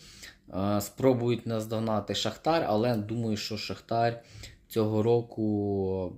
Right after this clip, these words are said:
буде першим все ж таки. Там просто космічна команда.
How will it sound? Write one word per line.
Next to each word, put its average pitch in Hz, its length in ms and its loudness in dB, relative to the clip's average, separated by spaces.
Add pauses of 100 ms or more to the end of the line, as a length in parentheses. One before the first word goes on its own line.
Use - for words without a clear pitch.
буде 107 200 4
першим - 480 -4
все - 220 -10
ж - 140 -14
таки. - 260 -16 (100)
Там 80 340 -6
просто 80 600 -12
космічна - 840 -8
команда. 131 540 -2